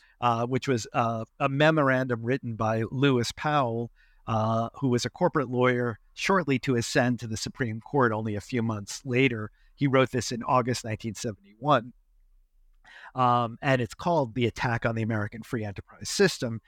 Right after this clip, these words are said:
He wrote it as a confidential memorandum. Eventually, it leaked out and became public. And a lot of historians over the last ten or fifteen years have looked at it as a real turning point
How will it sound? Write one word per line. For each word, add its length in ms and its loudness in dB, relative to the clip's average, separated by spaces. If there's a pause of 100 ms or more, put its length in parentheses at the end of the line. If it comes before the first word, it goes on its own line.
(160)
He 140 0
wrote 260 2
it 100 2
as 120 -2
a 60 -6
confidential 720 -2
memorandum. 800 -2 (320)
Eventually, 580 2
it 120 -6
leaked 340 2
out 320 -2 (200)
and 200 -6
became 320 -4
public. 460 0 (440)
And 340 2
a 60 0
lot 260 4
of 80 -2
historians 640 0
over 220 0
the 80 -2
last 420 -4 (540)
ten 360 0
or 80 -6
fifteen 500 -4
years 560 2 (540)
have 360 -4 (160)
looked 300 2
at 120 6
it 120 -2
as 140 -2
a 60 -2
real 240 0
turning 380 2
point 360 -4